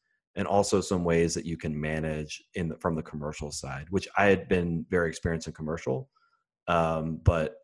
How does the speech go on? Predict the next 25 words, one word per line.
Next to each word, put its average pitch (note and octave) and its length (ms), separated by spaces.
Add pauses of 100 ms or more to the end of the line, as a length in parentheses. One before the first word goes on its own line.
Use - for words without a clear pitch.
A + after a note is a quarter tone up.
(240)
you F2 140
know, D2 300 (120)
it F#2+ 60
was D#2+ 140
only D#2+ 220
four D2 220
or D#2 40
five C#2 260
years. D#2 380
I D2+ 120
needed D#2 320
a, D2+ 160
a D2+ 60
lot D2 260
more, D#2+ 300
and, D#2 180
and D#2 160
the D2+ 260
acquisition D2+ 540
really C2 160
helped C2+ 180
with - 120
that A#1+ 120
as - 140
well. A1 240